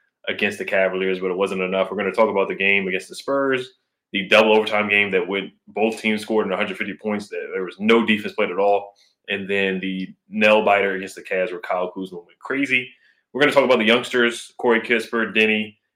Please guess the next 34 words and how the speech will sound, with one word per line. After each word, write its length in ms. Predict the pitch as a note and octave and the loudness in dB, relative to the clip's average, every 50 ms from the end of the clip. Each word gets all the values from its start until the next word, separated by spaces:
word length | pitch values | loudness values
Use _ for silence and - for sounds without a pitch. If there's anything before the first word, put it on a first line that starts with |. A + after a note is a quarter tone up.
| _ - | _ -8
and 220 | G#2 G#2 G2 F#2+ | -6 -6 -6 -4
Rui, 380 | G#2 G#2+ G#2+ G#2 G#2+ G#2 G2+ G2+ G2+ | -4 -2 0 0 0 0 -2 -6 -10
and 80 | G2+ | -12
talk 220 | G2 - G#2 G2+ F#2+ | -6 -4 -4 -2 -2
about 160 | F#2+ G2 G2 | -2 -2 -2
their 120 | G2+ G2+ | -2 -4
performances. 640 | G2+ - - - G#2+ G#2 F#2+ G2 G2 - G2 F#2 - _ - | -6 -10 -10 -8 -8 -6 -6 -8 -10 -12 -14 -16 -14 _ -2
Also, 400 | A#2 B2 B2+ A#2+ - B2 A#2 A2 | 0 2 2 2 2 0 -2 -2
the 60 | G2+ | -4
Wizards 500 | G2 G2+ A2 A2 G2+ G#2 G2+ G2 F#2+ - - | -4 -4 -4 -4 -4 -6 -10 -10 -12 -14 -8
are 260 | A2 A2 A2+ A#2 A#2 | -4 -2 -2 -2 -2
bringing 420 | G#2+ G#2 A2 A2+ A#2+ A#2+ A#2 A#2 G#2+ | -2 -4 -2 -2 0 0 0 0 2
back 280 | A2+ G#2+ A2 G#2+ - | 2 2 2 0 -2
Tomas 420 | - - G#2+ A2 G#2 G2+ G#2 G2+ - | -2 -2 0 0 0 0 -2 0 0
Satoransky. 480 | A2 G2+ G2 G2 G2+ G2+ F#2+ - - G2 | 2 2 2 0 -2 -2 -4 -6 -10 -14
It's 100 | F2+ - | -12 -8
kinda 200 | - A2+ G#2+ G2+ | -8 -6 -4 -4
like 180 | G2 F#2+ F#2 - | -4 -6 -6 -8
they 160 | F#2+ F#2+ F#2 | -10 -10 -6
brought 240 | - G#2+ A2+ A2+ G#2 | -2 0 0 0 0
back, 220 | G#2+ G#2 G#2 - - | 0 -2 -2 -2 -4
they, 100 | G2+ G2 | -6 -6
so 140 | G2 G2+ | -6 -4
they've 160 | G2 G2+ G2 G#2 | -4 -2 0 2
already, 240 | B2+ C#3 D3 C3+ - | 4 4 4 2 2
already 240 | A2 B2 C3 B2+ A#2 | 2 2 2 2 0
brought 220 | G#2 A2+ A2 A2 | 2 2 2 2
back 200 | G#2+ G#2 G2+ F2+ | 2 0 -2 -4
Ish 220 | G2+ G2 - - - | -4 -8 -8 -10 -6
Smith. 260 | C#3+ D3 C#3 C3 - - _ _ _ _ _ _ _ _ _ - | -2 -2 -2 -2 -4 -8 _ _ _ _ _ _ _ _ _ -8
They're 160 | G2+ G2+ F#2 | -8 -6 -4
bringing 260 | G#2 A2 A#2 A#2 A2+ | -2 0 0 2 4
back 260 | A2 G#2+ A2 G#2+ G#2+ | 6 6 4 4 2
Tomas. 640 | - B2+ B2 G#2+ F2+ F2+ F2+ F2 F2 - - - _ | 0 -2 -2 -2 -2 -4 -4 -4 -4 -6 -10 -18 _